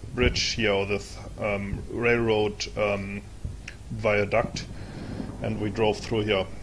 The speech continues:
So I do remember that, so I'm pretty sure I was here. But yeah, anyway, we start up on this hill.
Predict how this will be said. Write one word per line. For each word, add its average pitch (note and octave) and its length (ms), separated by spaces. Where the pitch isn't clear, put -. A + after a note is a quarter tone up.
So G2+ 220
I G2 460
do G#2 180
remember G2+ 380
that, G2+ 200
so A#2+ 120
I'm G2+ 80
pretty C3+ 160
sure C3 200
I A#2 40
was G#2+ 280
here. G2+ 220
But A#2 160
yeah, A2 260
anyway, A#2 320
we A2+ 160
start C3 460
up C3 140
on B2+ 100
this A2+ 220
hill. D3+ 320